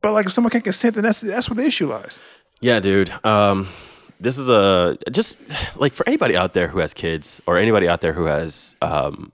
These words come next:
Speaker 2: friends, family members, or if you yourself are, like,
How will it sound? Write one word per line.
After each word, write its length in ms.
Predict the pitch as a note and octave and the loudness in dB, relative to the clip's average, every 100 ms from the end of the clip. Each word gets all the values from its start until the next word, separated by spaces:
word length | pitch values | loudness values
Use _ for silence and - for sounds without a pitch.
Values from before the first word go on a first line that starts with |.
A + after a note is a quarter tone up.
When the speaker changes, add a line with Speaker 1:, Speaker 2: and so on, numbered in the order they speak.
| _ _ _ _ _ _ _ _ _ _ _ | _ _ _ _ _ _ _ _ _ _ _
Speaker 2:
friends, 460 | - - F2 F2 E2+ | -20 -8 -4 -4 -6
family 300 | - D#2 D#2+ | -4 -2 -2
members, 340 | D#2 D#2 D2+ | -2 -4 -4
or 80 | D2+ | -6
if 100 | D2+ | -6
you 120 | F2 | -6
yourself 460 | D#2+ D#2 D2+ D#2 - D#2+ | -6 -4 -6 -6 -8 -8
are, 320 | D#2+ D#2 D#2 _ | -6 -6 -10 _
like, 340 | D#2+ D#2 - | -10 -10 -16